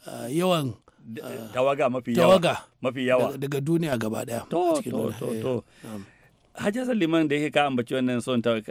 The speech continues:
Speaker 2: shin lauyoyi nawa Najeriya take da su?
Speaker 1: A to, a bisa ga abin da na sani daga lokacin da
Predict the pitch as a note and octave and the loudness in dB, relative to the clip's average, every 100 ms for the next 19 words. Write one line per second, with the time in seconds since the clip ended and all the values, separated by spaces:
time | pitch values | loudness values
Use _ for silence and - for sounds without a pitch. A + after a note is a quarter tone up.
0 | - A#2+ F#3 G#3 E3+ D#3 F#3 F#3+ G#3 F#3 | -12 -6 -2 -2 2 2 4 2 0 -2
1 | - B2+ B2 C3+ B2+ B2+ A2 - A2 _ | -2 -2 0 0 0 -2 -4 -6 -14 _
2 | - - _ _ _ _ _ _ _ _ | -20 -20 _ _ _ _ _ _ _ _
3 | - F#3+ E3+ G#3 F#3 G3 F#3+ F#3 E3 G3+ | -4 -4 0 0 2 2 2 0 0 -2
4 | B3+ A#3+ F3+ F#3 F3 E3 D#3+ D#3 D3+ D3+ | 0 -2 2 4 6 4 2 0 -2 -4
5 | D3 C#3+ C#3 C3+ - _ _ _ - E3 | -6 -8 -12 -14 -18 _ _ _ -4 0
6 | D#3+ F3+ G#3+ G#3+ F#3 F#3 F3+ - G3+ G3 | 2 4 6 6 6 4 2 2 4 6
7 | F#3+ F#3 F3+ F3+ D#3 D3 D3 C#3+ D3 F3+ | 6 6 4 2 0 -2 -2 -2 0 0
8 | F#3+ E3 - F#3 F3 E3 E3 | 0 -2 0 0 0 0 0